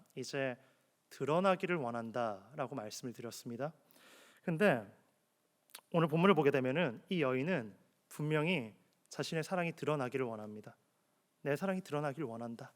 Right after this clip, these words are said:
당신이 내 오라비였으면 좋겠다"라고 말하면서 드러나길 원해요. 그렇다면 남자는 어떤가요? 이 사랑하는 임은 어땠습니까? 그는 자신의 사랑이 드러나지 않기를 원했을까요?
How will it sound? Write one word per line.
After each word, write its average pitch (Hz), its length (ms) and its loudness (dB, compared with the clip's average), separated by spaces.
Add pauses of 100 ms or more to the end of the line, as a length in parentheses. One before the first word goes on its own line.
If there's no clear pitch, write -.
(320)
당신이 143 280 -6
내 143 60 2
오라비였으면 147 520 -2
좋겠다"라고 - 920 -4
말하면서 131 360 4
드러나길 143 420 4
원해요. 101 300 -4 (360)
그렇다면 170 420 4 (300)
남자는 139 420 0
어떤가요? 110 400 -8
이 156 100 -6
사랑하는 196 600 8 (140)
임은 180 320 8
어땠습니까? 117 680 -4 (640)
그는 202 180 10
자신의 196 340 4
사랑이 202 480 8 (280)
드러나지 185 520 6 (140)
않기를 185 560 0
원했을까요? 123 720 -2